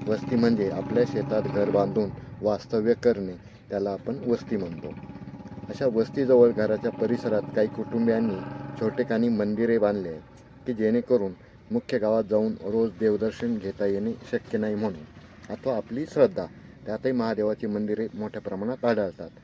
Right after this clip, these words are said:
कुणी छोट्याशा, अ, छोटासा असा ओटा तयार करून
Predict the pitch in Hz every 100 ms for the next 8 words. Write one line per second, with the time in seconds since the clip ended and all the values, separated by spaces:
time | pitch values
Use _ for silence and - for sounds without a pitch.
0 | - - - - - - - - 117 139
1 | - 113 120 113 131 - 113 107 104 104
2 | 101 - 113 117 117 123 120 135 - 107
3 | 107 127 123 120 120 - 104 101 98 -